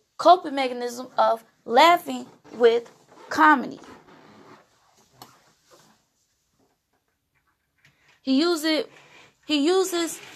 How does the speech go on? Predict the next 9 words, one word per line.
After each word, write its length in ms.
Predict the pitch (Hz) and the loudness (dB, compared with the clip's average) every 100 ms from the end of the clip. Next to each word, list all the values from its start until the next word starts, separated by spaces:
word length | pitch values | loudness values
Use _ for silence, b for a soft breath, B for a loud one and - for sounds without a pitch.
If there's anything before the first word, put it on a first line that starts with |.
| B - | B -8
his 240 | 302 277 | -6 -6
trauma 460 | - 294 214 302 180 | -4 2 4 4 0
and 260 | - 233 | -6 -12
pain 640 | - 302 311 269 233 233 247 _ _ _ _ _ | -8 -2 -2 -2 -6 -10 -14 _ _ _ _ _
as 160 | 247 233 | 0 2
a 80 | 220 | 0
coping 460 | - 339 370 311 | 2 2 2 2
mechanism 720 | 277 262 240 233 226 226 240 247 _ _ _ _ _ _ _ - | 0 -2 -4 -8 -8 -10 -12 -16 _ _ _ _ _ _ _ -16
with 340 | 220 269 233 | 0 0 0